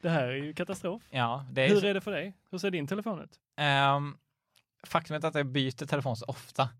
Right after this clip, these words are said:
Speaker 1: Mm.
Speaker 2: påverkar ju hur jag använder min smartphone i vardagen. På det sättet att jag försöker faktiskt minimera appar som behöver konfigureras varje gång,
Speaker 1: Ja.
Speaker 2: till exempel. Så att jag försöker minimera antalet appar som jag faktiskt använder och som jag behöver konfigurera varje gång.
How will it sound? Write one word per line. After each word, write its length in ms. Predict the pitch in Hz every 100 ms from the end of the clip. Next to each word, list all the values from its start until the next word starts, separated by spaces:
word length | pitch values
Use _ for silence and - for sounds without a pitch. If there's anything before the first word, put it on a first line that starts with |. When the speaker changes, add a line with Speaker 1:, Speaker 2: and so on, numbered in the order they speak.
| -
Speaker 1:
Mm. 200 | 139 143 - -
Speaker 2:
påverkar 640 | - 135 107 113 107 110 131
ju 220 | 131 120 113 -
hur 240 | 123 117 120
jag 140 | 110
använder 360 | 113 104 104 110
min 120 | 101
smartphone 600 | - 101 98 - 107 98
i 120 | 98
vardagen. 640 | 98 95 98 113 120 113 - _ _ -
På 80 |
det 100 | 113
sättet 360 | - 107 110 101
att 180 | 104 107
jag 520 | 110 107 107 104 104
försöker 680 | - 117 - 101 98 - 104
faktiskt 340 | - - -
minimera 680 | 117 110 107 104 101 98 110 110 - - - _ _ _ -
appar 520 | 107 - - 110 101
som 180 | - 104
behöver 200 | 104 95
konfigureras 560 | 107 110 113 95 110
varje 220 | 127 104 101
gång, 180 | 82 - _
Speaker 1:
Ja. 140 | 147 110
Speaker 2:
till 60 | 110
exempel. 320 | - - 107
Så 120 | -
att 100 | 110
jag 220 | 107 101 -
försöker 400 | 113 110 101 98
minimera 380 | - 104 104 98
antalet 380 | 101 104 104 104
appar 220 | 101 104
som 140 | 104
jag 80 | 104
faktiskt 340 | - - - -
använder 480 | 117 104 107 110
och 140 | 104 -
som 100 | 110
jag 100 | 107
behöver 200 | 107 110
konfigurera 380 | 110 110 101 107
varje 180 | 104
gång. 140 | 104